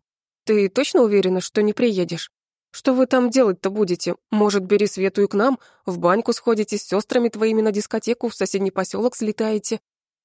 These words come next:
Я подружке твоей постелю на втором этаже. Отец ремонт как раз закончил". Угу, Света у нас. Эпично было бы. Знаю, что мама хочет как лучше и скучает, но как ей объяснить, что Света бы, даже реально я ее позови,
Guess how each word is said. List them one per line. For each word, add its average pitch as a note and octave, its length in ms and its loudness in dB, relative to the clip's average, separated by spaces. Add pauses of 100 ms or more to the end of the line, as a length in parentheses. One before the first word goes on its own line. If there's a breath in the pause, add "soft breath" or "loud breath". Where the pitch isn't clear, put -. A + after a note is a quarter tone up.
(140)
Я G3 260 2
подружке A3 460 0
твоей A3+ 260 0
постелю C#4+ 420 0
на C#4 80 2
втором B3 320 0
этаже. G#3+ 380 -2 (280 soft breath)
Отец G#3 380 -4
ремонт G#3+ 360 0
как - 240 -4
раз G3 160 0
закончил". F#3 640 -4 (1000)
Угу, G3+ 380 0 (320)
Света G#3 460 0
у G3 100 -2
нас. F3 320 -12 (220)
Эпично B3 460 -2
было F3+ 220 -4
бы. E3+ 180 -6 (520 soft breath)
Знаю, B3 300 2
что - 160 -2
мама G3+ 240 2
хочет - 320 -4
как G3 200 -2
лучше G#3+ 280 0
и - 20 0
скучает, A3 500 -4
но G#3 120 0
как G#3+ 260 -2
ей F#3+ 140 2
объяснить, G3 400 -2
что - 160 -8
Света F#3+ 340 -4
бы, F3+ 140 0
даже F#3+ 260 0
реально F3+ 300 0
я F3+ 180 0
ее F3+ 180 -4
позови, F#3 480 -4